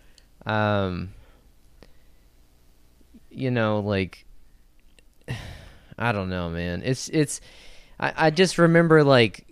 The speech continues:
Speaker 2: getting there on Thursday afternoon. Driving in on Thursday afternoon was very just eerie, and, uh, 'cause I was over here in Pound,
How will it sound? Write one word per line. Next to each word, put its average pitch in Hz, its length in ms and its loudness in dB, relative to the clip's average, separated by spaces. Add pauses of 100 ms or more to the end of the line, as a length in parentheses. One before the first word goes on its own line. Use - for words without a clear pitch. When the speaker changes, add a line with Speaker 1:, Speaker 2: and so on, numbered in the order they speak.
Speaker 2:
getting 143 340 4
there 113 300 0
on 107 160 -2
Thursday 117 500 0
afternoon. 110 600 -2
Driving 151 420 6
in 143 160 4
on 110 180 2
Thursday 104 460 0
afternoon 95 600 -4
was 92 140 -6
very 98 640 -2 (720)
just - 300 -10
eerie, 117 720 -2 (480)
and, 98 400 -10
uh, 85 300 -8 (440)
'cause 127 160 -2
I 160 80 8
was 175 180 4
over 101 200 -2
here 95 140 -2
in 98 80 -6
Pound, 110 520 -4